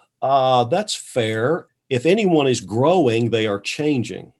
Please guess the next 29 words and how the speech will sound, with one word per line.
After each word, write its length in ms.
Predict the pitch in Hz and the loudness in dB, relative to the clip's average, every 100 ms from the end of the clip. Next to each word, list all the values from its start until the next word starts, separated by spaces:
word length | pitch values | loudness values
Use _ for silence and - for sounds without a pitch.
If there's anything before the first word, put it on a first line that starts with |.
| _ _ _ _ _ _ _ _ - | _ _ _ _ _ _ _ _ -10
Uh, 240 | 92 90 104 | -8 -6 -6
it's, 260 | 113 - - | -8 -6 -4
it's 220 | 120 - | -4 -2
not 380 | 117 135 139 - | 0 2 2 0
a 80 | 117 | -4
lust 520 | 110 113 127 120 - | 0 2 2 0 -8
for 600 | - 113 110 104 101 101 113 | -8 -4 -2 -2 -4 -6 -6
being 260 | 123 107 | -4 -2
different. 560 | 120 123 117 82 - - _ _ _ _ | 0 0 -2 -12 -14 -20 _ _ _ _
It's 220 | 110 - 120 | -12 -6 -2
not, 480 | 123 131 131 - | 0 0 -2 -4
uh, 380 | 110 107 104 104 - | -4 -4 -4 -4 -2
I 100 | 123 | 0
need, 300 | 135 120 - | 0 -2 -8
I, 300 | 71 - 113 113 | -16 -10 -10 -8
I'm 160 | 113 | -8
bored 440 | 104 131 151 151 135 | -2 4 6 6 4
with 160 | 127 | 0
Ephesians. 640 | 117 - 139 139 120 113 117 | -2 0 0 2 0 0 -2
I 160 | 113 117 | -2 0
need 240 | 127 120 | 0 -2
to 100 | 120 | -6
come 220 | 104 127 | -4 -2
up 180 | 120 120 | -2 -2
with 100 | 104 | -6
something 400 | - 120 113 107 | -4 -6 -4 -4
else. 420 | 123 110 78 - - _ _ _ _ _ _ | -4 -4 -8 -14 -18 _ _ _ _ _ _
So 640 | - 139 127 120 110 90 - - - _ _ - | -4 0 2 4 0 -4 -14 -20 -20 _ _ -14
I, 140 | 107 | -14